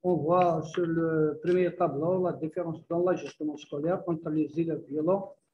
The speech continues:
et les non violents. On constate, euh, que le signe bilatéral est inférieur à alpha zéro zéro cinq. Et cela nous amène à dire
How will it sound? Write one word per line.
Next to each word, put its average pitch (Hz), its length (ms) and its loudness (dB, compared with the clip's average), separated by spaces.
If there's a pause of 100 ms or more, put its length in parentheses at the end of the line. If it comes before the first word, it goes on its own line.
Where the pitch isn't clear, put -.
(220)
et 156 100 -2
les 160 160 2
non 165 280 4
violents. 135 680 -2 (800)
On 156 80 -2
constate, 190 720 2 (800)
euh, 151 1000 2 (300)
que 180 80 4
le 170 180 4
signe - 560 4 (220)
bilatéral 165 880 4
est 160 160 4
inférieur 180 720 4 (300)
à 151 540 2
alpha 165 340 4
zéro 156 280 0
zéro 135 280 -6
cinq. 202 420 -2 (640)
Et 151 300 8
cela 185 360 6
nous 170 280 2
amène 175 280 6
à 151 120 4
dire 165 360 2